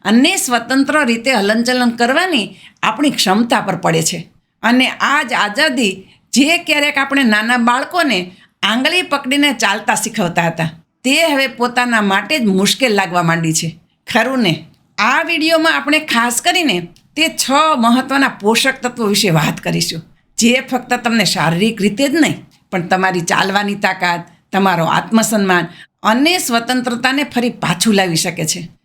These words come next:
અને હા, આ કોઈ મોંઘી દવાઓ નથી. આ એવી નાની નાની કુદરતી વસ્તુઓ છે, જે તમારી ભોજનની થાળીમાં થોડો બદલાવ લાવીને તમને પાસઠ વર્ષની ઉંમરે પણ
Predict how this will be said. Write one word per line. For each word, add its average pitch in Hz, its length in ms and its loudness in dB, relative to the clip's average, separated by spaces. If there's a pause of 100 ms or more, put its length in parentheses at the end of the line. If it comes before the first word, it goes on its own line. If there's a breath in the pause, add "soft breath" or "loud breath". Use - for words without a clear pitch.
(120)
અને 277 280 2
હા, 247 280 -2 (340 soft breath)
આ 277 100 0
કોઈ 370 200 -2
મોંઘી 214 420 4
દવાઓ 320 440 2
નથી. 190 400 -4 (320)
આ 214 120 0
એવી 262 340 0
નાની 285 360 2
નાની 285 280 2
કુદરતી 254 500 0
વસ્તુઓ 196 460 2
છે, 156 300 -4 (300)
જે 240 260 2
તમારી 277 400 0
ભોજનની 226 500 0
થાળીમાં 220 440 0
થોડો 220 280 -2
બદલાવ 175 400 0
લાવીને 233 640 -2 (240 soft breath)
તમને 240 240 2
પાસઠ 233 640 -2
વર્ષની 254 320 -2
ઉંમરે 247 440 4
પણ 196 240 -4